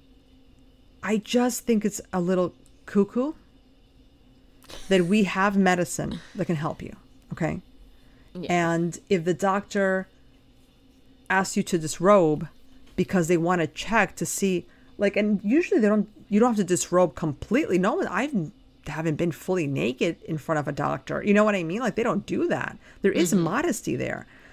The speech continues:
Speaker 1: But the idea that my appendix could burst, but I don't want to expose that part or have you touch me.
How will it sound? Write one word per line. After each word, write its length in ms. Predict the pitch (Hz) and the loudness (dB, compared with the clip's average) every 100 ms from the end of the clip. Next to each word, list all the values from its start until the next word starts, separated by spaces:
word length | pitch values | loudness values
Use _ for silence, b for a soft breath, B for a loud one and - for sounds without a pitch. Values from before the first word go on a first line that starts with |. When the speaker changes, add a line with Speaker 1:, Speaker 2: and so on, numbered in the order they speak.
| B B | B B
Speaker 1:
But 120 | 233 | 2
the 80 | 240 | 2
idea 360 | 226 208 294 339 | 0 -2 -2 0
that 140 | 226 | 0
my 120 | 202 | 0
appendix 580 | 202 - 240 285 466 - | -2 -4 -6 -4 -4 -6
could 320 | - 254 208 | -2 -2 2
burst, 480 | 202 185 139 - - b b | 2 2 0 -8 -18 b b
but 140 | - - | -4 0
I 140 | 226 | 0
don't 140 | 294 392 | 0 0
want 140 | 339 | 0
to 40 | 254 | -2
expose 540 | - - 196 185 240 | -6 -6 -2 0 0
that 200 | 294 - | -4 -6
part 240 | - 285 - | -6 -4 -2
or 100 | 175 | -2
have 260 | 202 220 | 0 -2
you 120 | 208 185 | -2 -6
touch 420 | - 190 190 - | -4 -2 -2 -4
me. 180 | 330 | -8